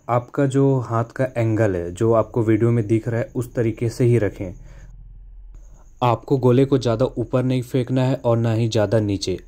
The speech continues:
आपको फ़ोर्टी फ़ाइव का डिग्री बनाते हुए गोले को पुश करना है। आपको गोले को जो वीडियो में दिख रहा है, उस तरीके से ही फेंकना है और उस जगह से ही फेंकना है।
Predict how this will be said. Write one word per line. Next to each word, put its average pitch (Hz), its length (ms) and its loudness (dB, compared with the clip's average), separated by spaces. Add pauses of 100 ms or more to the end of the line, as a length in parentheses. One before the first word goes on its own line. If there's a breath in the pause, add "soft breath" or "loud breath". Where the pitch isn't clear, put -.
आपको 123 340 0
फ़ोर्टी 131 380 0
फ़ाइव 123 480 0
का 135 100 2
डिग्री 117 440 2
बनाते 113 380 0
हुए 117 220 -2
गोले 107 280 2
को 120 180 -4
पुश 117 300 -4
करना 92 360 -2
है। 87 140 -8 (960 loud breath)
आपको 120 400 2
गोले 131 320 4
को 143 200 0
जो 135 160 2
वीडियो 120 320 2
में 120 240 0
दिख 139 260 2
रहा 107 160 -2
है, 90 140 -10 (220)
उस 147 240 -2
तरीके 131 360 2
से 139 120 -2
ही 139 100 2
फेंकना 131 540 0
है 135 260 0 (140)
और 127 400 0 (180)
उस 123 220 0
जगह 131 260 6
से - 140 -2
ही 123 120 0
फेंकना 98 420 -2
है। 90 160 -10